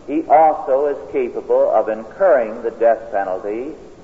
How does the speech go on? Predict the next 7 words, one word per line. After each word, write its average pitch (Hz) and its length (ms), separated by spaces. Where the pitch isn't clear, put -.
far 151 480
more 120 440
readily 95 540
than 135 160
women. 156 280
And 107 160
this 143 160